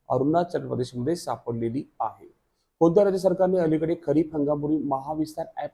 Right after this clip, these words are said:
लॉन्च केला आहे? तर महाराष्ट्र राज्याने लॉन्च केला आहे. जगातील सर्वात मोठ्या एरोस्पेस ग्रँड टिटॅनियम युनिटचे उद्घाटन अलीकडे कुठे करण्यात आले? तर ते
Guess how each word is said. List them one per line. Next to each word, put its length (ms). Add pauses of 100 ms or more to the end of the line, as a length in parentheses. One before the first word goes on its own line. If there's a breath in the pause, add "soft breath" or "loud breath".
लॉन्च 360
केला 280 (100)
आहे? 260
तर 400
महाराष्ट्र 720
राज्याने 540 (100)
लॉन्च 440
केला 340 (140)
आहे. 280 (460)
जगातील 240
सर्वात 220
मोठ्या 400 (160)
एरोस्पेस 440 (100)
ग्रँड 280 (480)
टिटॅनियम 580
युनिटचे 320
उद्घाटन 500
अलीकडे 340
कुठे 340
करण्यात 400 (140)
आले? 340 (500)
तर 180 (800)
ते 320